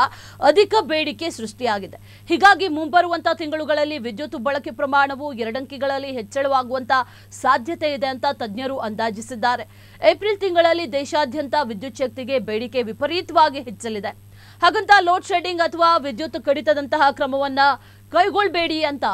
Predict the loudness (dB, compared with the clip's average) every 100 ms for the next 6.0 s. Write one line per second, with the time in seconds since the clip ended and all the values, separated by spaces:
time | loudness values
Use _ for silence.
0 | -4 -10 -10 -6 0 2 2 2 -4 -6
1 | -8 -8 -8 -8 0 2 2 2 2 0
2 | -4 -6 -4 -6 -6 -2 0 0 -2 -6
3 | -10 -20 -14 -8 -6 -2 -2 0 0 -2
4 | 0 0 0 -2 -2 -4 -4 -6 -6 -6
5 | -2 0 0 -2 -6 -6 -4 -4 -2 -2